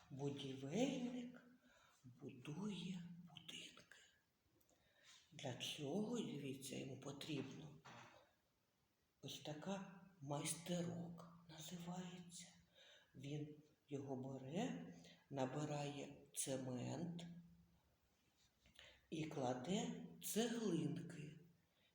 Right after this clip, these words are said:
І він збудує будинок.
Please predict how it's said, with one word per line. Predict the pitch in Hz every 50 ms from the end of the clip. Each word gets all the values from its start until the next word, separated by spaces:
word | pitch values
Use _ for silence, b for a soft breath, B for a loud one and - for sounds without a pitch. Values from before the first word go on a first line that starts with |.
| b _ _
І | - 135 131 123
він | 123 123 135 165 202 262 294 - 311 - - - - - - -
збудує | - 123 - - - 135 135 127 120 123 139 143 175 214 247 - - 214 226 226 220 - - - - -
будинок. | 131 143 165 170 170 - - - - - - - - - - - - - - -